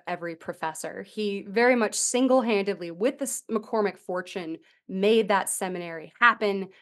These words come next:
brought it here, and made it sustainable. And that's why eventually they named it after him. So McCormick although he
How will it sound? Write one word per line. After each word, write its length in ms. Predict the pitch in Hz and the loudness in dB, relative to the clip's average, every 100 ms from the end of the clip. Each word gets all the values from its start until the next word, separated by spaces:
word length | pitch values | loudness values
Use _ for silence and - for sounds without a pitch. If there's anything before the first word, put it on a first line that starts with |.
| _ | _
brought 280 | 185 208 202 | 0 4 4
it 60 | 190 | 2
here, 320 | 208 185 175 | 0 -2 -4
and 320 | 185 175 175 - _ _ _ _ | -6 -8 -10 -14 _ _ _ _
made 220 | 226 208 | 4 4
it 160 | 185 - _ - | 2 -6 _ -8
sustainable. 920 | - 202 - 180 175 160 160 233 233 _ _ _ _ | -6 -6 -6 -6 -6 -8 -10 -10 -14 _ _ _ _
And 100 | 262 | -4
that's 160 | 269 262 | -2 0
why 100 | 208 | -2
eventually 400 | 196 185 185 175 | 0 -4 -6 -6
they 140 | 180 | -6
named 200 | 165 165 | -6 -6
it 40 | 165 | -6
after 260 | 160 - | -8 -8
him. 340 | 160 160 156 - _ _ _ _ _ _ _ - | -10 -10 -12 -18 _ _ _ _ _ _ _ -6
So 220 | 269 277 | 0 2
McCormick 580 | 277 349 403 269 233 - - _ _ _ _ _ _ _ _ _ - | 2 4 6 4 2 -6 -20 _ _ _ _ _ _ _ _ _ 0
although 300 | 214 226 233 | 2 4 2
he 380 | 240 262 247 | 2 2 2